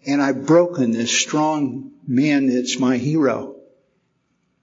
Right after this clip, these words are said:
And so what I'd done with that, I was, I'm operating at this time from the conception of God the Father. See, what I've done is I've transferred my father's perfectly appropriate reaction to my behavior over.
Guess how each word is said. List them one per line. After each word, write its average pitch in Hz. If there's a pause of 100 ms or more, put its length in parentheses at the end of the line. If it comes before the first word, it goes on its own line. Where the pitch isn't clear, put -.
(760)
And 143
so 160
what 156
I'd 175
done 123
with 123
that, 123
I 143
was, -
I'm 123
operating 127
at 127
this 143
time 135
from 147
the 147
conception 147
of 143 (460)
God 131
the -
Father. 185 (1600)
See, -
what 131
I've 165
done 131
is 120
I've 135
transferred 160
my 127
father's 135
perfectly 127 (180)
appropriate 135
reaction 131
to 120
my 123
behavior 127
over. 139